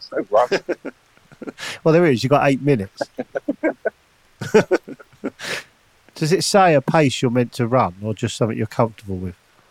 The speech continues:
Speaker 1: Yeah.
Speaker 2: You haven't read
Speaker 1: Uh,
Speaker 2: that bit?
Speaker 1: No, it's just, did you not do this? Crouch, crouch to Penco.
Speaker 2: Uh, no.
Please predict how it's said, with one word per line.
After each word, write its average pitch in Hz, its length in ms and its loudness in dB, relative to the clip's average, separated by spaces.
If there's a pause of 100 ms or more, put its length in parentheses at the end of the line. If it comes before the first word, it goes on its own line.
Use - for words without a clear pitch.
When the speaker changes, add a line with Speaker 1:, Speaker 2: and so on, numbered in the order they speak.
(500)
Speaker 1:
Yeah. 107 240 4 (420)
Speaker 2:
You 131 80 0
haven't 110 200 0
read 120 180 0
Speaker 1:
Uh, 107 100 0
Speaker 2:
that - 140 -14
bit? 104 140 -10 (280)
Speaker 1:
No, 190 240 2
it's 131 180 -2
just, - 380 -6 (300)
did 190 120 -4
you 233 120 4
not 247 180 4
do 247 200 2
this? - 360 -2 (840)
Crouch, - 200 2 (160)
crouch 139 300 2
to 139 120 -2 (260)
Penco. 120 440 2 (1200)
Speaker 2:
Uh, 139 480 4
no. 131 320 2